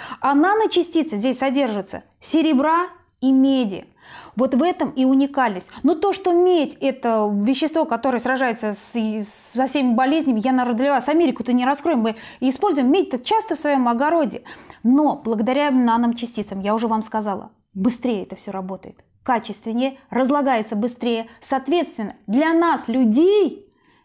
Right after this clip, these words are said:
это безопасное вещество. Серебро, ну, серебро бактерицидка мощное. Мы даже сами иногда, э, делаем серебряную воду, пьем для того, чтобы там как-то обеззаразить свой организм.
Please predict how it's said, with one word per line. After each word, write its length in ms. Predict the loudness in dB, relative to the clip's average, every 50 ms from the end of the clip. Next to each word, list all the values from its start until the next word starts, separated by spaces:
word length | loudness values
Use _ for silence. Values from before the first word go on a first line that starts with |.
| _ _ _
это 260 | -4 -4 -4 -4 -4 -6
безопасное 920 | -4 -4 -2 -2 -2 -4 -4 -4 -2 0 0 0 0 -4 -6 -8 -6 -6
вещество. 960 | -4 -2 -2 -2 -4 -4 -6 -6 -6 -6 -6 -2 0 0 2 2 0 0 -2 -6 -14 -18 -16 -16 -16 -18 -18 -20 -20 _ _
Серебро, 800 | -10 -2 0 2 2 4 2 2 2 2 2 2 2 0 -2 -6 -16 _ _ _ 0
ну, 220 | 2 2 4 2
серебро 400 | 2 2 2 2 2 2 2 2
бактерицидка 720 | 2 2 0 -2 -2 -2 -2 -2 0 -2 -4 -4 -2 0 2
мощное. 400 | 2 2 2 0 -2 -2 -4 -2
Мы 140 | 0 0 0
даже 240 | 0 0 -2 -4
сами 400 | -4 -2 0 0 2 4 4 4
иногда, 420 | 4 4 4 4 2 2 2 0 0 -2 -6 -4
э, 160 | 0 0 2 2 2 2
делаем 340 | 4 4 2 2 2 0
серебряную 560 | 0 0 0 0 0 0 0 2 2 2 2 2
воду, 300 | 2 2 2 2 2 0
пьем 300 | 0 -2 0 0 0 0
для 120 | -2 -2
того, 260 | -2 -2 -2 0 -2
чтобы 400 | -2 -4 -6 -4 -4 -4 -6 -6
там 360 | -6 -4 -4 -4 -6 -8 -8
как-то 500 | -6 -6 -6 -4 -4 -4 -4 -2 -2 -2
обеззаразить 720 | 0 0 0 0 0 0 0 0 0 0 0 0 -2 -4 -4
свой 180 | -4 -4 -2
организм. 480 | -2 -2 -2 -4 -4 -4 -6 -8 -10 -14